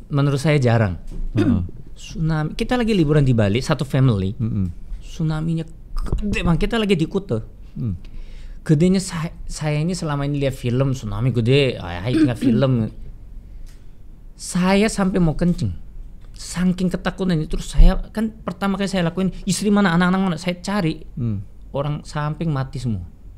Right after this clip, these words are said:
Speaker 1: Saya tetap pegang tembok. Intinya kita selamat, selamat, selamat, selamat, selamat, selamat sampai ke hotel cari barang.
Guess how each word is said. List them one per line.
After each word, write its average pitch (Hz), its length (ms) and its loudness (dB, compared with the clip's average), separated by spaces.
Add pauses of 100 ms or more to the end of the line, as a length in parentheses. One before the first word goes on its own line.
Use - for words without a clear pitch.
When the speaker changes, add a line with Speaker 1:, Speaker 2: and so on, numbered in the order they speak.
(880)
Speaker 1:
Saya 135 340 2
tetap 135 460 -8
pegang 135 200 0
tembok. 151 300 -2
Intinya 180 300 0
kita 208 240 -6
selamat, 196 320 -6
selamat, 190 240 -6
selamat, 185 240 -6
selamat, 185 280 -6
selamat, 185 280 -6
selamat 190 360 -4
sampai 170 360 -4
ke - 100 -8
hotel 156 420 -2
cari 170 260 -4
barang. 156 340 0